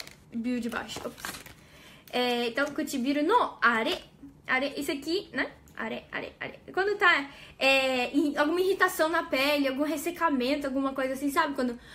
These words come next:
as crianças mesmo agora tá tudo aqui vermelhinho, sabe? Que às vezes fica passando a mão, né? Criança, né, faz aquele negócio aqui, aí o neném baba bastante,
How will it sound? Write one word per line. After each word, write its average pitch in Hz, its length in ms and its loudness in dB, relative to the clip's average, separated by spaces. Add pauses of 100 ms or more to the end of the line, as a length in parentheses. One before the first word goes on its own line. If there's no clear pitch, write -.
as 277 160 -2
crianças 339 460 2
mesmo 294 300 2
agora 262 300 2
tá 262 220 -4 (140)
tudo 330 160 0
aqui 370 200 -2
vermelhinho, 247 540 2
sabe? 247 380 0 (340)
Que - 80 2
às 254 80 4
vezes 285 160 2
fica - 140 -2
passando 294 340 0
a 285 100 6
mão, 262 400 4
né? 262 120 -2
Criança, 277 400 -2
né, 277 100 0
faz 277 180 -4
aquele 277 200 -2
negócio 262 340 -2
aqui, 285 400 0 (300)
aí 269 160 4
o 294 40 2
neném 285 300 4
baba 277 240 6
bastante, 277 840 4